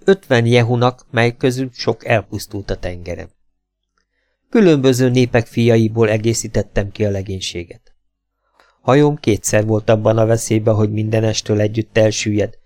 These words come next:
először egy orkán, másodszor zátony miatt. Gazdám itt közbeszólt és megkérdezett, hogy vehettem rá idegeneket, más országok fiait, hogy velem merészkedjenek mindeme veszélyek és véletlenek után.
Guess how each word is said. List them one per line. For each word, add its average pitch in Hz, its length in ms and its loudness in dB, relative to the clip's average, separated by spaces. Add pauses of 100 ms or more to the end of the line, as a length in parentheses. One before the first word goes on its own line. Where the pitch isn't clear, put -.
(260)
először 151 480 2
egy 104 180 0
orkán, 139 500 -2
másodszor 113 600 -4
zátony 95 500 -6
miatt. 85 360 -16 (1160)
Gazdám 123 460 2
itt 123 140 -2
közbeszólt 113 680 0
és 110 160 -4
megkérdezett, 98 800 -8
hogy 214 240 0
vehettem 135 520 2
rá 117 140 2
idegeneket, 113 720 -2
más 110 300 -4
országok 107 560 -2
fiait, 110 460 -2 (240)
hogy 123 160 -2
velem 165 280 4
merészkedjenek 110 840 0
mindeme 101 420 -4
veszélyek 104 580 -2
és 101 180 -4
véletlenek 101 680 -6
után. 98 380 -10